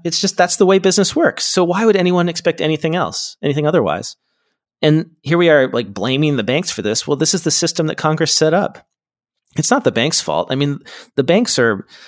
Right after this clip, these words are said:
the way they are because they're so big. It's the system has created the banks. It's not like the banks are, like,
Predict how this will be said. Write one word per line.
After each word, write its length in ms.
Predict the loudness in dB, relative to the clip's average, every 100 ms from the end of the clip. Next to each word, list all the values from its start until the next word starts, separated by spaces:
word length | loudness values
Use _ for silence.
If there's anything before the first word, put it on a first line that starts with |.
| _
the 80 | -2
way 160 | 2 2
they 160 | 2
are 180 | 2 0
because 380 | -2 -6 -6 -4
they're 140 | -4
so 240 | -2 -2 -4
big. 420 | 0 2 2 0
It's 160 | -6
the 80 | -4
system 560 | -2 0 0 0 -2 -2
has 300 | -4 -6 -6
created 500 | -6 -2 -2 -2 -4
the 80 | -4
banks. 400 | -4 -6 -8 -8
It's 160 | -4
not 160 | -2 -2
like 220 | -2 -4
the 100 | -12
banks 560 | -12 _ -4 -2 -4 -4
are, 180 | -8 -10
like, 260 | -12 -12